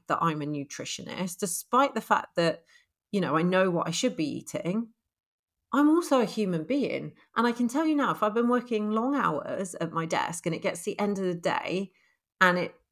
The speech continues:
like, I will just grab that bag of Revels out my <laughs> cupboard and sit on the sofa and eat them. Like, because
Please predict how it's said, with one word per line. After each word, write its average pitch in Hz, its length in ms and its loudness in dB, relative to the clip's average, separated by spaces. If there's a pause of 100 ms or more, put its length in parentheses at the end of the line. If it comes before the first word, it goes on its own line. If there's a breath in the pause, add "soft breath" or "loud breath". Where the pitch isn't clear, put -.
(200)
like, 160 280 0
I 247 160 4
will 247 300 4
just 175 200 -6
grab 156 240 0
that - 160 -2
bag 160 220 2
of 160 120 -6
Revels 202 560 -2 (120)
out 175 140 0
my 185 80 -2
<laughs> 170 120 -6
cupboard 214 460 4
and 240 100 6
sit - 200 2
on 214 120 2
the 214 80 4
sofa 214 300 2
and 220 100 2
eat 220 160 -2
them. 285 260 0 (340 loud breath)
Like, 220 260 6 (400)
because 254 440 2